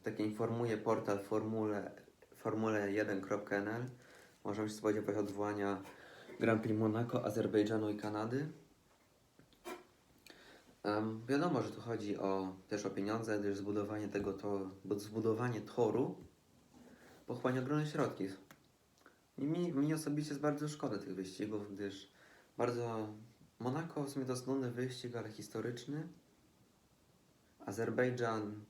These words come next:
dość fajne wyścigi. Zawsze jakieś, zawsze były ciekawe. Kanada to jest mój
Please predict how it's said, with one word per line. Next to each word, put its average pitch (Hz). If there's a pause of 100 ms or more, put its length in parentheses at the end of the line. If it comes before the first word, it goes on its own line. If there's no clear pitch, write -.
(460)
dość 131
fajne 123
wyścigi. 120 (960)
Zawsze 107 (160)
jakieś, 107 (180)
zawsze 110
były 104
ciekawe. 107 (480)
Kanada 120
to -
jest 120
mój 113